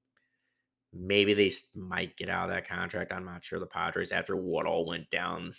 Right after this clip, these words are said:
this past season with him and the whole bike thing, the whole s-, P E D suspension. So anyway, it's fourteen years, three hundred forty million, and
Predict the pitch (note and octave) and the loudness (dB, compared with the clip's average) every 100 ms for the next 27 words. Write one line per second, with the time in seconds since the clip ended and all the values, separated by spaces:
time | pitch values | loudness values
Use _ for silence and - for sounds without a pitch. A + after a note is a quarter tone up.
0 | - - E2+ - E2+ F2+ - F2 F2+ F2 | -12 -8 -8 -4 -4 -4 -6 -6 -6 -6
1 | F2 F2+ F2+ F2+ F2+ E2+ E2+ E2 - D#2+ | -4 -4 -2 -4 -8 -4 -4 -2 -2 -2
2 | - - E2+ - _ - - _ _ _ | -2 -6 -8 -12 _ -14 -14 _ _ _
3 | - C#2+ C#2 C#2 E2 - - - E2+ - | -16 -14 -14 -10 -8 -8 -8 -8 -8 -8
4 | F2 F2+ - - - - - C3 C3 C3+ | -10 -12 -20 -20 -20 -16 10 12 12 12
5 | C3+ B2+ A#2+ A#2 - C#3 C3 C3+ C3 B2 | 10 10 10 8 8 10 10 6 2 4
6 | B2 B2 A2+ C3 A#2 A#2 G#2+ G2 A2 A2 | 4 4 4 6 6 6 2 0 0 0
7 | G#2+ A#2 B2 A#2+ A#2+ A#2+ - _ - _ | 4 4 6 4 4 2 -4 _ -20 _
8 | - A#2 A#2 A2+ A2 | 2 6 8 8 6